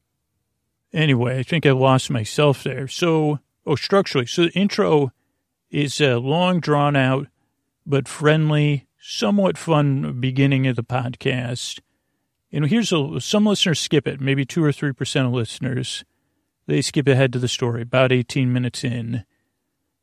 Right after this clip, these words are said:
Uh, a lot of listeners use it as part of their wind-down routine, uh, where they're getting ready for bed, where they're getting settled in for bed, right? They've done the poofing, and now they're doing the settling portion.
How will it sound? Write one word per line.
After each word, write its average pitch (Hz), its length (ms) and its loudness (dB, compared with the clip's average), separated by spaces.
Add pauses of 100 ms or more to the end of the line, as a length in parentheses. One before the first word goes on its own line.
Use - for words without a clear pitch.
Uh, 127 360 0
a 123 80 -2
lot 143 240 4
of 151 80 2
listeners 143 360 2
use 139 220 2
it 139 80 0
as 127 140 -2
part 139 200 4
of 131 60 2
their 131 140 2
wind-down 131 800 2
routine, 127 800 -4 (1200)
uh, 120 160 -2
where 123 220 0
they're 123 100 0
getting 131 260 2
ready 127 200 2
for 135 160 -2
bed, 120 400 4
where 131 240 2
they're 120 140 0
getting 123 260 2
settled 131 460 2
in 123 160 2
for 127 180 -2
bed, 120 380 -2
right? 131 320 0
They've 127 200 2
done 135 220 2
the 131 60 0
poofing, 127 720 0 (640)
and 135 140 0
now 135 240 4
they're 131 100 2
doing 131 320 2
the 127 80 2
settling 135 760 2
portion. 120 840 -4